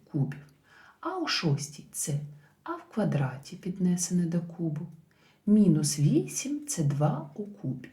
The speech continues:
Дорівнює. А в квадраті мінус два, ми застосуємо формулу скороченого множення, та множимо на неповний квадрат суми.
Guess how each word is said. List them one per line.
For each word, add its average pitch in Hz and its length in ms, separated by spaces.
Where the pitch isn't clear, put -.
Дорівнює. 170 560
А 370 160
в 370 120
квадраті 160 760
мінус 202 480
два, 143 500
ми 170 120
застосуємо 160 540
формулу 151 440
скороченого 147 640
множення, 139 480
та 156 120
множимо 269 680
на 180 180
неповний 240 560
квадрат 147 540
суми. - 460